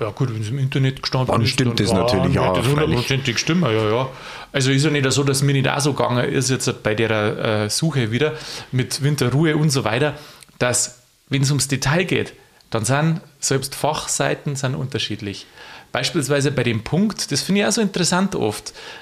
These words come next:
Speaker 1: ähm, und ich sag jetzt den Namen von der Seite nicht, weil das tut eigentlich nichts zur Sache, aber das sind schon namhafte, wo du sagst, da müssen eigentlich Experten da sein, die wo das gut schreiben. Und dann genau bei so Sachen, warum schlafen Viecher ein?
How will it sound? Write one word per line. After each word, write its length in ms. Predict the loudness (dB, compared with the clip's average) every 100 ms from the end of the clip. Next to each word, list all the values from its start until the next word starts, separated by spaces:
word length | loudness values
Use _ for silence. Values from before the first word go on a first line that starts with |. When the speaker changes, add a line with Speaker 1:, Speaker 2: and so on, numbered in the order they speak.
| -4
Speaker 1:
ähm, 380 | 0 2 2 0
und 140 | -4 -6 -16 -16 -16 -16 -14
ich 40 | -6
sag 160 | -2
jetzt 180 | -2 -2
den 120 | 0
Namen 180 | 2 2
von 80 | 2
der 120 | 2
Seite 300 | 2 0 2
nicht, 180 | 0 2
weil 100 | 0
das 140 | -2 -2
tut 140 | 0
eigentlich 180 | 0 0
nichts 180 | -2 -4
zur 120 | -4
Sache, 320 | -2 -2 -2
aber 140 | 0 0
das 100 | 2
sind 160 | 2 2
schon 140 | 2
namhafte, 520 | 2 2 0 0 -2
wo 60 | 0
du 40 |
sagst, 400 | 0 0 -2 -2 -8 -14 -4
da 80 | 0
müssen 300 | 0 2 2
eigentlich 240 | 2 2
Experten 480 | 2 0 0 0 0
da 120 | 2
sein, 160 | 2 0
die 100 | 0
wo 60 | 0
das 160 | 0
gut 160 | -2 -2
schreiben. 260 | 0 -2 -4 -8 -16 -6
Und 140 | -2 0
dann 160 | 0
genau 340 | 2 2 2 2
bei 180 | 2 0
so 140 | 0
Sachen, 440 | 0 2 2 2 -2 -12 -20 -14
warum 580 | -2 0 2 4 2 2
schlafen 480 | 2 0 0 0 -2
Viecher 540 | -2 -2 2 2 2
ein? 280 | 0 0 0